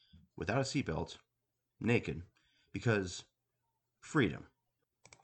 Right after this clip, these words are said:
Operation Warp Speed to dim expectations by renaming itself Operation Rush Hour Speed. Every country not named Saudi Arabia, China,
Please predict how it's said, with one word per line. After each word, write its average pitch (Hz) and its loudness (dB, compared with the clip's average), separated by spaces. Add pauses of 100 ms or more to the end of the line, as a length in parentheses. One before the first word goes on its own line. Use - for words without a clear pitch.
(640)
Operation 120 2
Warp 90 2
Speed - -8 (580)
to - -12
dim 156 6
expectations 107 0
by 82 -4 (360)
renaming 127 6
itself 78 -2 (420)
Operation 120 0
Rush 95 -2
Hour 95 0
Speed. - -10 (1800)
Every 147 0
country 131 0
not 92 0
named 101 4
Saudi 117 0
Arabia, 87 2
China, 87 -2